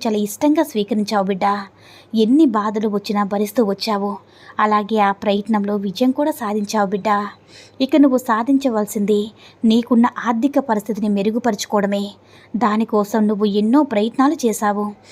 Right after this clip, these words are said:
అలాగే ఎన్నో రోజుల నుంచి శ్రమిస్తూ వచ్చావు బిడ్డ. ఇప్పటి వరకు ఎలాంటి ప్రయోజనాలు కూడా కనిపించలేదని బాగా దిగులుతో ఉన్నావు. కానీ ఇక నుంచి చెప్తున్నాను కదా, నీకు ఆర్థిక పరంగా ఉండే సమస్యలన్నీ కూడా తొలగిపోతాయి.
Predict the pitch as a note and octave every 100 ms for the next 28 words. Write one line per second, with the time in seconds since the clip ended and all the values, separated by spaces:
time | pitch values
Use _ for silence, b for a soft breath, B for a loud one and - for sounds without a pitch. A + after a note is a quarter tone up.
0 | B B B3 D4 D#4 E4 A3+ A3 C#4+ C#4
1 | B3 A3+ A3 G#3 G#3+ G3 G#3 G#3 - A3
2 | G3+ - B3 G#3 G3 G#3 G#3 G3+ - b
3 | b b b A3+ - G#3+ G3+ G3 G3 G#3
4 | G#3 G3 F#3+ G#3 A#3 A3+ G#3 G#3 A#3+ B3
5 | B3+ A#3+ A#3 A3 G#3+ G3 G#3 G3+ G#3 G3+
6 | G3 G3 A3 A#3 B B B F#3 G#3 G3
7 | G3+ G3 G3 G#3 G#3 G#3 A3 G3 G3 G3
8 | G3+ G3+ - b b - A3+ G#3 A3 G#3+
9 | C4 C#4+ D4 B3+ A#3 B3 A3 G#3+ G#3 G#3
10 | C4 - b b b B3+ D4 D4 C4 G3+
11 | B3+ C#4 D4 C4 A3 A3 G#3+ G3+ G3+ G3+
12 | - G3+ G#3 - G#3 G#3 B3+ C#4 C#4+ G#3+
13 | G#3 G#3 G#3 G3+ G3+ G#3